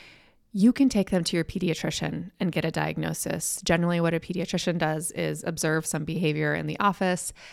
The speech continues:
and then give you some forms to fill out, some rating scales, and gives the teachers some rating scales to fill out. And then they make a diagnosis based on that. How is that different from getting a diagnosis from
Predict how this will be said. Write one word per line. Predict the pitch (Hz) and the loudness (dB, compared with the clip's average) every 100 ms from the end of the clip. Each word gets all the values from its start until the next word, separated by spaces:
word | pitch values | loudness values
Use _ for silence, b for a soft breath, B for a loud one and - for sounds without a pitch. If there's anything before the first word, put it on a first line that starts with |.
| B - | B -2
and | 185 | 0
then | 175 165 | 2 0
give | 156 202 180 | 2 2 2
you | 180 165 156 151 160 | 0 2 4 2 0
some | - 175 151 | -2 -2 -4
forms | - 151 147 - | -2 0 0 -2
to | 147 | -4
fill | - 139 | -2 0
out, | 131 - | 0 -2
some | - 156 | -4 -2
rating | 139 135 139 | -2 -4 -6
scales, | - 143 135 127 - | -6 -4 -4 -4 -6
and | 151 143 | -8 -8
gives | 143 - | -8 -6
the | 175 | -6
teachers | - 240 226 180 160 - - | -4 -4 0 0 0 -2 -4
some | - 165 | -2 0
rating | 143 139 | 2 0
scales | 143 - 135 143 | -2 -6 -6 -4
to | - | -6
fill | - 139 | -4 -4
out. | 135 135 - B B B | -2 -2 -6 B B B
And | - 190 | 2 4
then | 202 | 6
they | 202 | 6
make | 185 160 | 4 2
a | |
diagnosis | 151 139 135 139 135 - 131 - - - | 2 2 2 0 0 0 -2 -4 -12 -10
based | - 151 - - | -6 -4 -4 -6
on | - 139 | -4 -4
that. | 127 95 - - - _ _ _ _ b b b b b b b b | -4 -8 -12 -16 -16 _ _ _ _ b b b b b b b b
How | - 185 208 | -2 4 4
is | 214 | 4
that | 190 | 2
different | 185 165 165 | 2 2 0
from | - 165 | 0 -2
getting | 151 147 | 0 0
a | |
diagnosis | 143 131 135 131 127 147 - | 0 -2 0 -4 -4 -4 -4
from | - 127 127 | 0 0 0